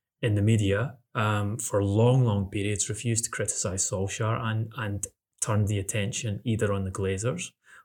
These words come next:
or on the players. Um, and you have guys like Bruno Fernandes, um, in the dressing room. You have Cristiano Ronaldo in the dressing room, who are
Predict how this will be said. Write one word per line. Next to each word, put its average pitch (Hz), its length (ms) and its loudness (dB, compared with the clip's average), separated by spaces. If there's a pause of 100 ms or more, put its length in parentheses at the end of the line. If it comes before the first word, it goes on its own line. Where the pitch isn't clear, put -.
(140)
or 107 260 6
on 98 400 0
the 107 100 -2
players. 117 560 -2 (500)
Um, 101 480 -2 (1120)
and 123 220 6
you 123 120 8
have 120 180 6
guys 110 380 0
like 104 400 -2
Bruno 107 220 2
Fernandes, 98 800 0 (220)
um, 98 420 -2
in 120 140 -6
the 95 80 -6
dressing 101 400 -2
room. 95 220 -2
You 95 120 -2
have 101 120 -10
Cristiano 101 480 0
Ronaldo 98 480 -4
in 92 80 -2
the 95 80 -2
dressing 98 420 -2
room, 98 240 -4 (540)
who 113 260 4
are 107 600 0